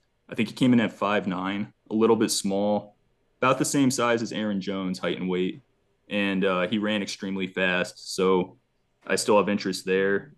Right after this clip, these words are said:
Uh, Zach Charbonnet, you know, I, he's my R B three in the class. He looked good at the combine.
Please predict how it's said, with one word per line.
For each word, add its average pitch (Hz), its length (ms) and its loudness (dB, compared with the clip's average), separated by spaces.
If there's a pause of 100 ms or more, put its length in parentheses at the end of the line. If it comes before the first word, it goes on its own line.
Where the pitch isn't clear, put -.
(500)
Uh, 92 160 2
Zach 107 280 0
Charbonnet, 107 760 -2 (340)
you 107 140 -6
know, 95 240 -2 (140)
I, 95 120 -2
he's 110 200 -4
my 95 120 2
R 98 120 4
B 92 100 0
three 95 240 -4
in 98 60 -2
the 95 80 -6
class. 95 460 -2
He - 140 -10
looked 101 240 -2
good 101 120 2
at 95 100 2
the 92 80 -6
combine. 95 680 -2